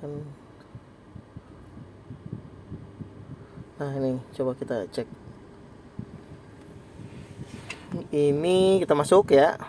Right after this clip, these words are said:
Oke, kita masuk. Langsung masuk ke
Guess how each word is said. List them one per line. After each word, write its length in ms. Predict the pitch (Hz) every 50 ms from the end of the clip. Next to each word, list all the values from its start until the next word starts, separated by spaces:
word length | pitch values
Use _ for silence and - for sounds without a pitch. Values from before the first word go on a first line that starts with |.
| - - -
Oke, 400 | 139 127 - 147 160 175 190 190 - -
kita 160 | - - 120
masuk. 480 | 117 113 - 131 131 143 160 170 - - - - - - - - - - - - - - - - - - - - - -
Langsung 240 | - 123 120 139 135
masuk 240 | 127 127 - 131 -
ke 120 | - 123